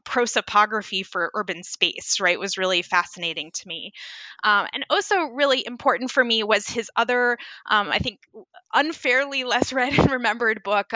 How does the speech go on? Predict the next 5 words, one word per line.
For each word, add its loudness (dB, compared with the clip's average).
on, 2
um, 2
German 0
migration 0
and 2